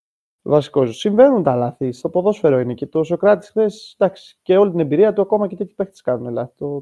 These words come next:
το είδαμε και χθες, δηλαδή, οκ. Όπως, ας πούμε, και ο Ρέτσος με τον Άρη.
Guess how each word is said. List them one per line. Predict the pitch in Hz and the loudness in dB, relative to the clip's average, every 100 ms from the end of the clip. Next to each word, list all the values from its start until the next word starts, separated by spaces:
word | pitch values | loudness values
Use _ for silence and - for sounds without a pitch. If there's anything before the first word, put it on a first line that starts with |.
| 143 | -2
το | 165 | 0
είδαμε | 160 143 | 2 -2
και | 139 | -4
χθες, | 143 151 131 | -8 -8 -6
δηλαδή, | 131 135 147 - | -6 -6 -6 -6
οκ. | 151 - - _ _ _ _ _ _ _ _ _ | -8 -10 -18 _ _ _ _ _ _ _ _ _
Όπως, | 180 175 | 2 2
ας | - | 0
πούμε, | 185 | 0
και | 175 | 4
ο | 165 | 6
Ρέτσος | 180 156 | 6 2
με | 156 | -2
τον | 156 147 147 147 | 0 0 0 -2
Άρη. | 131 139 | -4 -10